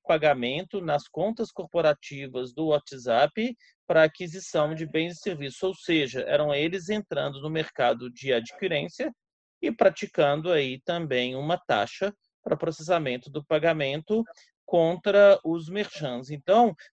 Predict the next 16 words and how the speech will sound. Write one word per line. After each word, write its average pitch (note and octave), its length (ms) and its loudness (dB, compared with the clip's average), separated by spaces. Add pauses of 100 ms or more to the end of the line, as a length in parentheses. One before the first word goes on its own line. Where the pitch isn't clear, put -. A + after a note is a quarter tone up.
(120)
foi F3+ 80 0
uma F#3+ 160 0
combinação F3+ 880 -2 (240)
da C3+ 80 -8
transferência, F#3 720 -4
da, C#3 520 -4
da, C#3+ 160 4
da C#3 120 2
simples A#3 380 -6
remessa D#3+ 640 -2
de C#3 160 -14
recursos, C#3+ 640 -12 (760)
né? F3+ 340 -2 (300)
E, C3+ 1040 -4
e F#2+ 60 -18
da, C3+ 540 4